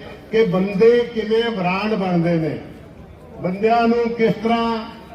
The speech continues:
ਸਾਡੇ ਲੋਕ ਪ੍ਰਵਾਨ ਕਰਦੇ ਨੇ। ਚਿੱਪ ਵਾਲੇ ਮੀਟਰ ਦੀ ਗੱਲ ਹੈ, ਮੈਂ ਕੁੜੀ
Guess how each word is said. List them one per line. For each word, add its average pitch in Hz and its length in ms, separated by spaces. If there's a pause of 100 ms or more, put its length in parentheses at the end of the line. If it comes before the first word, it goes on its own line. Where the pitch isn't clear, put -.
(400)
ਸਾਡੇ 202 340
ਲੋਕ 220 380
ਪ੍ਰਵਾਨ 208 520
ਕਰਦੇ 208 420
ਨੇ। 214 480 (560)
ਚਿੱਪ 214 240
ਵਾਲੇ 226 260
ਮੀਟਰ 214 340
ਦੀ 220 220
ਗੱਲ 190 200
ਹੈ, 185 340 (680)
ਮੈਂ 208 500 (2250)
ਕੁੜੀ 226 560